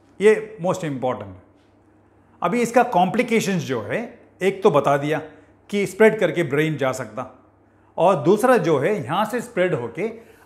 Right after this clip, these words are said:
अपर लिप और फेस फुल, अ, सेल्युलाइटिस यानी मतलब सूजन हो सकता है, और नाक का सेप्टम जो है, ब्रिज जो अंदर जो दिख रहा है, उसके ऊपर पस भी जमा हो सकता है।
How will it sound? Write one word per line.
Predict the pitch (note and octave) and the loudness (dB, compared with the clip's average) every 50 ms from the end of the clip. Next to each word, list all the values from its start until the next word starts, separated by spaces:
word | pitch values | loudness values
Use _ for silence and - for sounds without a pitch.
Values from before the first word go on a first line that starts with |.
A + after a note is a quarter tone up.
| _ _ | _ _
अपर | E3 - - A#3 G#3+ F#3 | -2 0 2 2 2 4
लिप | G3 A3 - E3+ | 4 4 6 6
और | F#3 D#3+ | 4 4
फेस | - - - G3+ A3 A3 G#3 - - - | 4 2 2 4 4 4 4 -2 -2 -2
फुल, | G#3 G3+ G3+ | 0 0 0
अ, | F#3+ - - - - _ _ _ _ D3+ D3 C#3+ C#3+ C#3+ C#3+ | -4 -8 -14 -20 -20 _ _ _ _ -6 -4 -2 -2 -2 -2
सेल्युलाइटिस | C#3 - G3+ G3+ G#3+ G#3+ F3 C#3+ C3 C3 A#2+ A2 B2 | -2 0 4 6 6 6 6 2 0 -2 -6 -6 -4
यानी | D3 D3+ D#3+ | -4 -4 -4
मतलब | D#3+ D#3 D#3 - E3 E3+ | -6 -8 -6 -6 -8 -8
सूजन | - - G#3 A3 E3+ G3 E3 | -6 -4 -4 0 0 0 -2
हो | C3 C3 | -2 -6
सकता | B2+ - G#2+ F#2+ - - | -8 -10 -14 -16 -16 -16
है, | F#2+ - - _ _ _ _ _ _ _ _ _ _ F3 | -18 -18 -20 _ _ _ _ _ _ _ _ _ _ 6
और | F3+ F3+ D#3+ | 6 6 6
नाक | E3 D#3+ E3 F#3+ A3 A#3 A3+ - | 2 4 6 6 6 6 4 2
का | A#3 | 0
सेप्टम | - - - G3+ G3 - - B3+ A3+ F#3+ | 0 2 2 0 0 0 0 0 0 2
जो | D#3 C#3 B2+ G#2+ | 0 -2 -4 -6
है, | G#2+ G#2+ - - - _ _ _ _ _ _ _ _ _ _ _ _ _ _ _ _ _ _ _ _ _ _ _ | -8 -12 -14 -16 -20 _ _ _ _ _ _ _ _ _ _ _ _ _ _ _ _ _ _ _ _ _ _ _
ब्रिज | D3 C3+ D3 G#3 G#3 | -8 4 6 6 6
जो | D3+ C3+ E3 F3+ | 6 2 0 2
अंदर | D3 D#3 E3 F3 D#3+ F#3 | 2 2 0 2 2 2
जो | D#3 D3+ C#3+ | 0 0 -4
दिख | A#2 A#2 A2 | -4 -6 -8
रहा | B2+ C3+ | -8 -6
है, | F#3 | -4
उसके | G3+ G#3+ G#3+ - C4+ B3+ | -4 -4 -4 -2 2 2
ऊपर | G#3 E3 - A3 A3 A3 | 2 2 2 0 -2 -2
पस | A3 - - B3+ A#3 - E3+ | -4 -4 -2 0 0 0 -2
भी | E3+ F#3 E3+ | -6 -6 -4
जमा | B2+ C#3+ B2 C3 B2+ | -4 -4 -4 -4 -6
हो | A#2+ A2+ G#2+ | -8 -8 -12
सकता | A2+ G#2 - - G2+ | -14 -16 -16 -16 -16
है। | G2 | -16